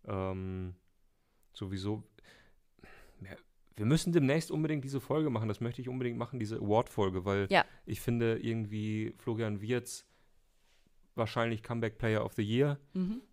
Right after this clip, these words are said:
Speaker 1: Jeremy Frimpong entweder, äh, wie halt, ah, Sixth Man
Speaker 2: Mhm.
Speaker 1: oder, äh, irgendwie Most Improved Player of the
Speaker 2: Mhm.
Speaker 1: Year
Speaker 2: Mhm.
Speaker 1: oder, also das sind irgendwie so
Speaker 2: Anwärter bei Leverkusen.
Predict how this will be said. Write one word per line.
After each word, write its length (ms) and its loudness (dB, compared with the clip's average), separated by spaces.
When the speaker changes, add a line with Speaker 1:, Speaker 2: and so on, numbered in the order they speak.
Speaker 1:
Jeremy 340 0
Frimpong 680 -4
entweder, 880 2
äh, 300 0
wie 160 -2
halt, 220 2
ah, 440 8
Sixth 380 0
Man 400 6
Speaker 2:
Mhm. 300 0
Speaker 1:
oder, 640 6
äh, 420 2
irgendwie 320 -2
Most 320 0
Improved 400 0
Player 280 4
of 100 4
the 100 2
Speaker 2:
Mhm. 60 -2
Speaker 1:
Year 280 4
Speaker 2:
Mhm. 320 -6
Speaker 1:
oder, 200 -2
also 160 2
das 160 6
sind 120 0
irgendwie 540 0
so 160 -8
Speaker 2:
Anwärter 480 2
bei 120 -2
Leverkusen. 520 -10